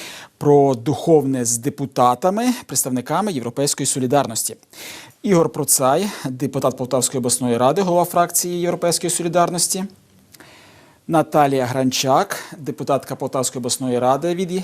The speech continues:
Європейської солідарності, заступниця голови фракції. І Олександр Дедюхін, депутат Полтавської міської ради від Європейської солідарності, протоієрей.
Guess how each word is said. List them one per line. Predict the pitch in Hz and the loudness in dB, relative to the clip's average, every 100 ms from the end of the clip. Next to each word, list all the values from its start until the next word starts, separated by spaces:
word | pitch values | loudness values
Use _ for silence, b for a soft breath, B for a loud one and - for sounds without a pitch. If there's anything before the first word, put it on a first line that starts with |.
| - | -8
Європейської | - 151 160 165 156 156 | -4 2 2 4 2 0
солідарності, | - 160 156 156 156 147 165 139 | -2 0 2 2 2 -6 -6 -6
заступниця | 139 139 - 139 151 131 | 0 0 -2 -4 -4 -2
голови | 143 151 151 | -2 0 0
фракції. | 160 147 - 175 175 - B B B - | 2 0 0 -2 -4 -8 B B B -4
І | 240 - | -4 2
Олександр | 165 160 160 - 151 143 135 | 4 4 2 0 2 2 -2
Дедюхін, | 127 135 131 170 220 254 190 | -2 -4 0 -2 -2 -4 -2
депутат | 139 - 135 127 | -4 -6 -2 -2
Полтавської | - - 123 - - 120 | -4 -4 -2 -4 -4 -4
міської | 120 - 117 110 | -2 -4 -4 -2
ради | 127 180 226 233 B B B | 0 2 2 0 B B B
від | 123 120 165 190 | -8 -2 -2 -2
Європейської | 123 117 110 - 127 - 123 | -8 -6 -6 -2 -2 -2 -2
солідарності, | - 135 123 101 104 101 - 107 | -4 -2 -2 -2 -2 -4 -6 -8
протоієрей. | - 165 175 143 107 92 92 | -2 -2 0 -2 -2 -4 -8